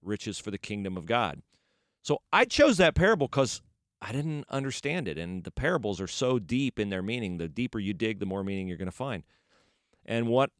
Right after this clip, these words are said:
I believe, uh, came to me through the wisdom of the other people in the class and through my study is that, uh, we can use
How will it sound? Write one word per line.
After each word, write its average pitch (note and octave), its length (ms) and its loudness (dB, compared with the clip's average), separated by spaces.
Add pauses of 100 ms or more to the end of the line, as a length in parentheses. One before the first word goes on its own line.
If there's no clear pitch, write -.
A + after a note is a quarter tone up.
(120)
I C3 160 4
believe, C3 560 0 (500)
uh, F#2+ 260 0
came B2+ 300 -2
to A#2+ 100 -6
me A#2 180 0
through B2 220 -4
the G#2+ 80 -2
wisdom C3+ 420 4
of A2+ 100 0
the G2+ 120 2
other C#3 160 2
people C#3+ 260 0
in A2+ 60 0
the G2 80 -4
class C#2+ 480 -10 (880)
and G2+ 280 -2
through G#2+ 420 0
my G2+ 180 -2
study G2 560 -2 (1040)
is A2+ 280 2
that, G#2+ 460 2 (720)
uh, F2+ 260 -4 (300)
we A#2+ 160 -4
can E3+ 340 2
use B2 460 0